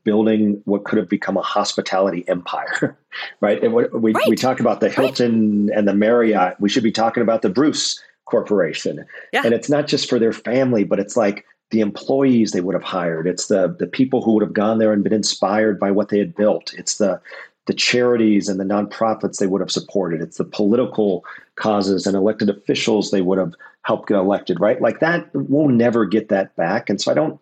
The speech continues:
Speaker 1: I don't say that this is justice, but, but it doesn't have to be justice for us to engage in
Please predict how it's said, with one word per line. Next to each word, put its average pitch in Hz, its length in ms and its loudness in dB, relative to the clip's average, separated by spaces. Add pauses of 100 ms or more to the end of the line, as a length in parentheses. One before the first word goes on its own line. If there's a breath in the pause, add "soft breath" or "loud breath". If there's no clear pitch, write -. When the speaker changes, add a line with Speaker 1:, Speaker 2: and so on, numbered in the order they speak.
Speaker 1:
I 120 60 -2
don't 165 180 0
say - 180 -2
that - 140 -2
this - 180 -2
is 175 160 -4
justice, - 640 -2 (720 loud breath)
but, 123 360 0 (520)
but 131 200 0
it 135 80 -4
doesn't 175 240 0
have 127 320 -4
to 127 100 -2
be 104 160 0
justice 101 640 -2
for - 200 -4
us 90 160 -2
to 104 160 -2
engage 92 880 -2
in 90 460 -4